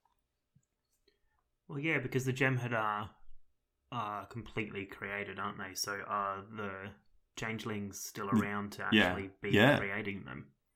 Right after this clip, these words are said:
Speaker 2: And we don't even really know how long the changelings naturally live for. We know they live a lot longer than humans.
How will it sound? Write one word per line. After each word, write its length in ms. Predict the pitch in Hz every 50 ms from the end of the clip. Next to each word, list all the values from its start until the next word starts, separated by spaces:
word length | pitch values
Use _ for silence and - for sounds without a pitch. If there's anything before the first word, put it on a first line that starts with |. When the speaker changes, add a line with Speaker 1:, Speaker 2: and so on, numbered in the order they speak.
| _ _ _ _ _ _ _ _ _ _ _ _ _ _ _ - - -
Speaker 2:
And 80 | 127
we 60 | 143 156
don't 140 | 180 196 208
even 180 | 202 190 175
really 260 | 156 151 147 151 147
know 300 | 131 127 123 123 127 123
how 320 | 117 - - 117 104 113 117
long 520 | 113 104 98 92 90 90 87 85 85 87 90
the 40 |
changelings 540 | 87 - - 92 90 85 82 85 85 82 -
naturally 340 | 92 85 82 - 92 87 85
live 220 | 85 85 85 -
for. 280 | - - - 65 - -
We 100 | 95 95
know 120 | 98 104
they 120 | 107 110 104
live 160 | 98 95 85
a 40 | 90
lot 260 | 87 85 87 80 -
longer 200 | 80 80 80 76
than 100 | 73 73
humans. 680 | 78 82 85 78 - - - - - - - - -